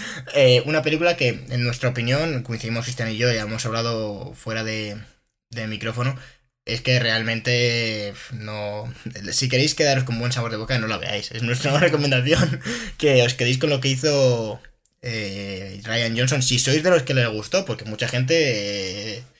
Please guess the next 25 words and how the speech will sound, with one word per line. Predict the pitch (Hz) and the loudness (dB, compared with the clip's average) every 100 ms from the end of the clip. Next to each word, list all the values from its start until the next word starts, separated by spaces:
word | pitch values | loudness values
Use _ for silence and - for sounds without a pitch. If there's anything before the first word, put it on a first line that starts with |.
| _ | _
yo | 135 185 | -2 0
fíjate | - 175 135 175 | 2 0 0 0
que | |
estoy | 127 131 | 0 0
sorprendido, | 156 143 131 147 180 - - _ - | 0 0 2 2 0 -4 -20 _ -2
que | 127 117 113 | 2 2 0
generó | 117 113 127 131 | 0 2 0 2
creo | 160 165 | 2 4
que | 143 | 4
más | 147 | 0
polémica | - 139 151 131 98 | 2 2 2 0 -4
la | 98 | -4
película | 117 135 110 | -2 0 2
de | |
Rian | 113 117 | 0 0
Johnson, | 123 127 151 - _ _ | 0 0 -2 -6 _ _
y | - 107 | -8 -4
creo | 113 127 | -2 2
que | 127 | 2
está | 127 - 123 131 | 2 0 -2 -2
bastante, | - - 123 139 117 - | -4 -2 0 -2 -4 -6
pero | 104 98 | -4 -2
bastante | 95 - 135 131 113 | -2 0 -2 0 -2
por | 117 | -2
encima | 107 104 113 123 151 | -2 -4 -2 -2 -2